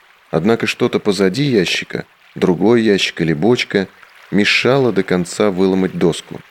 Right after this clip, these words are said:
Промежуток был не больше двух или трех дюймов. Пришлось дергать, трясти,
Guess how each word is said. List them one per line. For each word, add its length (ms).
Промежуток 560
был 240
не 140
больше 400
двух 400
или 180
трех 340
дюймов. 420
Пришлось 440
дергать, 520
трясти, 640